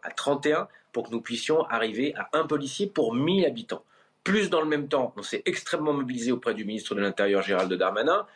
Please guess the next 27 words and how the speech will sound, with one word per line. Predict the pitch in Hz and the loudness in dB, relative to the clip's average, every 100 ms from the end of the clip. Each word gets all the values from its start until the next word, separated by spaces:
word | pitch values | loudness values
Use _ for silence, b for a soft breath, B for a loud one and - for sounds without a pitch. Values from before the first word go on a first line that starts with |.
| B _ | B _
qui | - 107 | -2 0
a | |
accepté | 123 - 127 120 | 0 -4 -4 -4
notre | 107 95 | -2 0
demande | 110 143 151 | 2 2 2
de | |
nous | 110 | -2
placer | - 107 - | -2 -2 -2
en | 151 | -4
quartier | - - - 156 | 0 -2 -2 -2
de | |
reconquête | 127 120 120 156 | -2 -2 0 0
républicaine. | 156 - 127 131 101 82 | 0 -6 -4 -2 -2 -2
Donc | 87 90 | -4 -2
création | - 117 - 190 202 B B | 0 0 2 2 0 B B
d'une | 104 107 | -4 -2
brigade | 104 127 156 185 | 0 0 2 0
spécialisée | 190 - 139 135 131 151 190 | 0 -4 0 0 2 0 2
dédiée. | 175 135 113 b b - | 2 2 -4 b b -10
On | 90 | -2
vient | 107 120 | 0 0
de | |
passer | 117 131 143 | 0 0 0
également | 135 135 135 | 0 0 0
en | 135 | 0
quartier | 143 139 165 | 0 -2 -4
témoin | 165 156 139 113 | -2 0 0 0